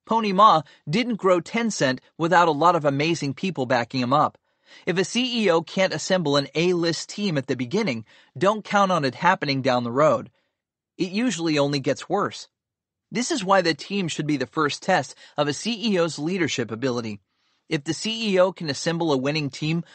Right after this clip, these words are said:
with nothing but words and equity, she has the magic to make it happen. In the end,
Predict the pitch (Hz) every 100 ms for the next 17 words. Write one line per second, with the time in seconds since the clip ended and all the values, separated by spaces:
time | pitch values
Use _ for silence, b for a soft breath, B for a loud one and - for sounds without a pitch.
0 | B 156 - 175 208 233 185 143 135 160
1 | 180 180 156 127 131 135 165 175 233 B
2 | B B - 233 214 214 180 165 147 160
3 | 156 123 - 127 123 127 110 139 123 95
4 | - _ _ _ _ - 170 175 226 180